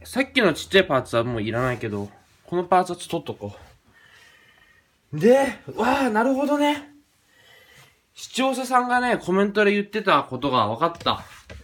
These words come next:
ここに平たいゴムベルトって、これがね、死んでたらやばいって言ってたんだけど、これはちょっと緩いけど、ギリ動いてるな、これ。ほら、平たくてギザギザがついてる特殊なゴムベルトが使われてます。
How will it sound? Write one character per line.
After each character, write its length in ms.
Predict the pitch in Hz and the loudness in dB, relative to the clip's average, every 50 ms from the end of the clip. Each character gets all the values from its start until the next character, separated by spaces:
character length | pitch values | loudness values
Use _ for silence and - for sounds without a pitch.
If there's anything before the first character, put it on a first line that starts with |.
| _ _ - - - - - - | _ _ -20 -20 -20 -20 -20 -20
こ 100 | _ - - | _ -10 -2
こ 120 | 226 240 | 0 0
に 80 | 233 226 | 0 0
平 260 | - - 214 240 247 | -2 2 2 2 2
た 160 | 247 262 254 | 4 4 4
い 60 | 247 | 4
ゴ 120 | 226 233 233 | 4 2 0
ム 120 | 240 240 | 0 2
ベ 120 | 220 254 | 2 2
ル 100 | 240 240 | 0 0
ト 120 | - 170 147 | 0 -2 -4
っ 40 | - | -4
て、 320 | - - _ - 135 143 | -8 -18 _ -6 -6 -6
こ 140 | 139 - 202 | -4 0 0
れ 80 | 233 254 | 2 4
が 100 | 254 254 | 4 4
ね、 80 | 247 | 2
死 160 | 226 - - 196 | 0 -2 -2 -2
ん 60 | 208 | -2
で 80 | 202 | 0
た 80 | 196 185 | 2 2
ら 60 | 143 | 2
や 100 | 127 123 | 2 2
ば 100 | 123 143 | 2 2
い 40 | 143 | 0
っ 20 | |
て 80 | 127 - | 2 0
言 80 | 120 113 | -4 -4
っ 20 | |
て 60 | - | -4
た 80 | - 139 | -4 -4
ん 40 | 123 | -4
だ 60 | 107 | -2
け 80 | 101 | -2
ど、 300 | 107 107 110 101 - - _ _ _ _ _ _ _ _ _ - | -2 -2 -4 -4 -6 -10 _ _ _ _ _ _ _ _ _ -6
こ 60 | - 190 | -2 -2
れ 80 | 202 | -2
は 40 | - | -2
ち 40 | - | -2
ょ 40 | 262 | -4
っ 20 | |
と 40 | 262 | 0
緩 240 | 190 185 202 233 285 | 2 2 2 2 2
い 80 | 294 247 | 0 0
け 120 | 262 202 | 0 0
ど、 320 | 196 214 202 147 110 101 - - - - _ _ _ _ _ _ _ _ _ _ _ _ _ _ _ _ _ _ _ _ _ _ _ _ _ _ _ _ _ _ | 2 4 4 2 2 -2 -6 -16 -20 -20 _ _ _ _ _ _ _ _ _ _ _ _ _ _ _ _ _ _ _ _ _ _ _ _ _ _ _ _ _ _
ギ 180 | - 165 196 262 | -10 0 2 4
リ 160 | 240 190 175 | 6 6 6
動 140 | 151 180 240 | 6 6 4
い 80 | 240 - | 4 4
て 100 | - 151 | 2 2
る 60 | 123 | 2
な、 140 | 113 107 104 | 2 0 2
こ 120 | - 120 | 2 2
れ。 60 | 113 | 2
ほ 140 | 110 123 160 | 4 6 6
ら、 260 | 143 120 101 - - _ | 6 6 6 4 -2 _
平 260 | - - 208 226 240 | 2 4 6 6 6
た 120 | 233 269 262 | 6 2 2
く 60 | - | 4
て 160 | - 160 131 120 | 2 2 2 2
ギ 120 | 120 127 151 | 0 -2 4
ザ 140 | 160 220 | 6 6
ギ 100 | 226 233 | 6 6
ザ 120 | 220 247 233 | 4 6 4
が 80 | 240 | 4
つ 120 | 233 240 247 | 4 2 -4
い 80 | 226 | 2
て 80 | 196 185 | 4 4
る 80 | 143 127 | 4 4
特 200 | - 135 131 - | 2 -6 -8 0
殊 80 | 196 | 2
な 100 | 208 208 | 2 4
ゴ 60 | 202 | 4
ム 120 | 202 208 208 | 4 4 6
ベ 100 | 98 208 | 6 4
ル 60 | - | 4
ト 60 | 165 | 4
が 80 | 131 110 | 0 0
使 240 | - - - 113 110 | -4 2 4 4 4
わ 100 | 107 110 | 4 2
れ 60 | 104 | 0
て 80 | 107 | -2
ま 200 | 104 104 101 104 | 0 0 0 0
す。 260 | 101 - - - _ | -2 -6 -18 -20 _